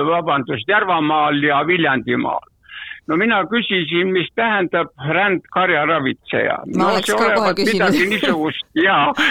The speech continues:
Speaker 2: <laughs>
Speaker 1: mis nagu praegu oleks konsulent,
Speaker 2: Ahah.
Speaker 1: loomakasvatuse konsulent, eks ole. Läheb talusse, vaatab olukorda ja noh, see oli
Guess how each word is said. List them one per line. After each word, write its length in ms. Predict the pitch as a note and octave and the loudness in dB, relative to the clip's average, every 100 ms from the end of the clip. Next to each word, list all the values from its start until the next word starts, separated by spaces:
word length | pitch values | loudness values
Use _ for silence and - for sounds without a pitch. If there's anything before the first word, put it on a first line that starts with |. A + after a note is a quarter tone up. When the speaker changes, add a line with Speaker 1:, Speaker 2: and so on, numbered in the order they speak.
| - | 0
Speaker 2:
<laughs> 300 | - A3 D3 | 0 -2 0
Speaker 1:
mis 160 | G3+ - | -2 -2
nagu 340 | A3 F#3+ F3 G3 | 0 0 0 -2
praegu 540 | G3 G#3 G#3+ E3+ F#3+ | 0 2 2 0 0
oleks 400 | G3 F3 F3+ - | 2 2 0 -2
konsulent, 720 | - G#3 G3+ D3 B2+ B2 A#2 - _ | -2 0 0 0 2 0 -2 -6 _
Speaker 2:
Ahah. 220 | - E3+ | -6 0
Speaker 1:
loomakasvatuse 960 | G3 A3+ E3 D3+ F3 E3+ D#3 - D#3 D#3+ | 2 2 0 0 -2 -2 -4 -2 -2 -2
konsulent, 680 | C#3 D#3+ C#3+ C#3+ A#2+ B2 C3 - | 0 -2 0 -2 0 0 -2 -6
eks 280 | C#3+ - | -8 -4
ole. 260 | D#3 C#3+ A#2 | 0 2 0
Läheb 360 | - E3+ D#3+ B2+ | 0 0 0 -2
talusse, 580 | - G3+ G#3+ F3+ - E3+ | -2 0 0 -2 -2 -2
vaatab 500 | E3 E3+ D#3+ D#3 C#3 | 2 0 0 -2 -2
olukorda 800 | G3 G#3+ F#3 E3+ E3+ D3 D3+ D3+ - - - - - - - - | 0 2 0 0 0 0 -2 -2 -4 -12 -14 -12 -10 -10 -12 -4
ja 280 | D#3 E3+ F3 | 0 2 2
noh, 220 | G3+ F#3 | 0 -2
see 160 | - G#3 | -2 0
oli 220 | G3+ | 2